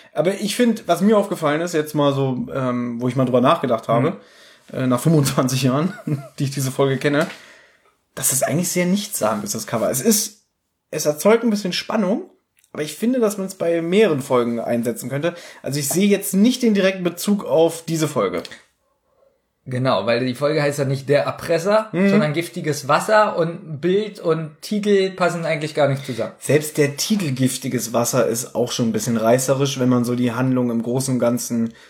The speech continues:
Speaker 1: zusammenfasst. Also ja, es geht darum, aber ich finde, man hätte es auch anders nennen können. Irgendwie Musikfestival auf der Kippe? Fragezeichen?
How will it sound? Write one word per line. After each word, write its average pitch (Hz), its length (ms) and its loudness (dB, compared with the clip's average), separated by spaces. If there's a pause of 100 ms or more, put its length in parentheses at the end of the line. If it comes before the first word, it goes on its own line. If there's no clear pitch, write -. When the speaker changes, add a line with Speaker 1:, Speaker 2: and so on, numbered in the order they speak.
Speaker 1:
zusammenfasst. 120 800 0 (500)
Also 123 180 -4
ja, 143 320 2
es - 160 -2
geht 208 260 0
darum, 180 380 2
aber 151 160 -2
ich 147 100 -8
finde, 190 180 -4
man 165 100 -2
hätte 165 120 -8
es - 60 -8
auch 127 140 -6
anders 156 240 -4
nennen 127 180 -4
können. 123 260 -8 (280)
Irgendwie 139 340 -2 (600)
Musikfestival 165 1400 2 (320)
auf 151 180 0
der 165 140 0
Kippe? 233 400 -2
Fragezeichen? 196 840 0